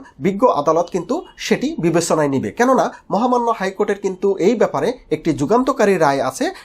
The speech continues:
সেখানে মহামান্য হাইকোর্ট বলেছেন, চেকের উপর ওভাররাইটিং থাকলে কিংবা টেম্পারিং করে তর্কিত চেকের টাকার অঙ্ক পরিবর্তন করলে আসামি খালাস পাবে।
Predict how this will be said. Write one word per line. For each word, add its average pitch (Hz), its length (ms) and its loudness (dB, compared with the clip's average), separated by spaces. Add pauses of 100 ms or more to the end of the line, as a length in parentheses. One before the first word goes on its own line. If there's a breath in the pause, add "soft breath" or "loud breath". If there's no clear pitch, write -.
(100)
সেখানে 269 360 2
মহামান্য 220 400 2
হাইকোর্ট 208 360 0
বলেছেন, 175 400 -2 (220 soft breath)
চেকের 247 300 2
উপর 240 240 2
ওভাররাইটিং 196 580 0
থাকলে 165 260 -4 (240 soft breath)
কিংবা 254 320 0 (220)
টেম্পারিং 240 380 2
করে 160 300 2
তর্কিত 226 420 -2
চেকের 233 300 -2
টাকার 233 380 -2 (100)
অঙ্ক 190 340 -2 (260 loud breath)
পরিবর্তন 240 420 4
করলে 165 320 2 (260 loud breath)
আসামি 170 300 -2 (280)
খালাস 139 280 0
পাবে। 98 240 -4